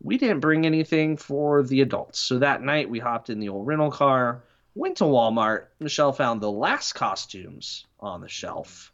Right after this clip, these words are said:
for us. So we were pirates along with Alden. Samantha was a princess. So we were pirates and princesses.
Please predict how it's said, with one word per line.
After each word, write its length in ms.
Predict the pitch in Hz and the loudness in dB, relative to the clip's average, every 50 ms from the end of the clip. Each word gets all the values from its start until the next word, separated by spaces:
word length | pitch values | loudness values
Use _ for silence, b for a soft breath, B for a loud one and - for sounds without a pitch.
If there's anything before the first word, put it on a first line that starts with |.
| _ _ _ _ | _ _ _ _
for 240 | - - 92 87 85 | -12 -8 -6 -4 -4
us. 160 | 87 87 - | -4 -4 -4
So 340 | - - 95 92 90 87 90 | -4 -4 -4 -4 -4 -4 -2
we 140 | 92 104 101 | 0 2 2
were 140 | 98 98 92 | 2 0 -2
pirates 840 | - - - 139 143 151 160 - - - - - - - - - - _ _ _ _ _ _ _ _ _ _ - | -2 -2 0 2 4 4 4 2 0 -4 -6 -6 -6 -6 -6 -8 -10 _ _ _ _ _ _ _ _ _ _ -10
along 380 | 113 110 117 113 113 107 110 | -6 -4 -2 -2 -2 0 2
with 180 | 139 208 208 - | 2 2 2 4
Alden. 540 | 110 113 104 90 95 92 90 87 90 - - _ _ - | 2 2 2 0 -4 -6 -8 -10 -14 -16 -20 _ _ -12
Samantha 420 | - - - 135 139 131 127 - 131 | -8 -4 0 2 2 2 0 0 -2
was 160 | 110 104 98 | -2 -2 -4
a 40 | 95 | -6
princess. 500 | - - 98 90 - - 85 82 - - | -8 -8 -8 -6 -6 -8 -8 -6 -6 -6
So 240 | - 98 95 98 101 | -4 -2 -2 0 0
we 140 | 107 113 107 | 2 2 2
were 80 | 101 | 2
pirates 400 | 101 - 123 123 120 - - - | 2 2 0 0 0 0 -4 -8
and 100 | 98 90 | -10 -10
princesses. 720 | - 87 82 90 - 78 71 - - 95 101 - - - | -10 -10 -10 -8 -8 -8 -8 -8 -10 -10 -10 -10 -10 -12